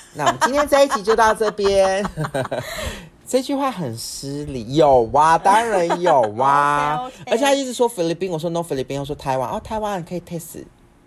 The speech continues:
Speaker 1: 对，我才可以试穿哦。
Speaker 2: <laughs> 哦，是哦，菲律宾就不能试穿。
Speaker 1: 他说大陆他们不给试穿。
Speaker 2: 哦，大陆不给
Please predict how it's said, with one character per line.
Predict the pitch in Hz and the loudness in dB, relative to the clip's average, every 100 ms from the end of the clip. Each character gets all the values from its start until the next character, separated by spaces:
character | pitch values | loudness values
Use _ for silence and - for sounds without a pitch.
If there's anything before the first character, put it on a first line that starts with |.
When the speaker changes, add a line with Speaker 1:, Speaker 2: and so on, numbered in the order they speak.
| - _ - - | -20 _ -20 -14
Speaker 1:
对， | 107 95 - - 185 185 | -12 -12 -14 -16 -12 -8
我 | 104 | -6
才 | 117 | -6
可 | 135 | -4
以 | 110 | -4
试 | - 104 | -4 -12
穿 | - 95 92 | -8 -8 -6
哦。 | |
Speaker 2:
<laughs> | |
哦， | 80 | -8
是 | 76 196 | -8 -8
哦， | 151 | -8
菲 | - 226 | -6 -8
律 | |
宾 | 233 226 | -8 -10
就 | |
不 | 208 | -8
能 | 170 180 | -2 0
试 | |
穿。 | 180 180 | 2 0
Speaker 1:
他 | |
说 | 123 - - | -2 -12 -4
大 | 131 | -2
陆 | 127 113 | -2 -4
他 | 117 | -8
们 | 92 | -10
不 | 85 | -12
给 | - - | -16 -16
试 | - - | -16 -16
穿。 | - | -14
Speaker 2:
哦， | - | -8
大 | 277 | -8
陆 | 247 233 | -6 -10
不 | |
给 | 202 | -10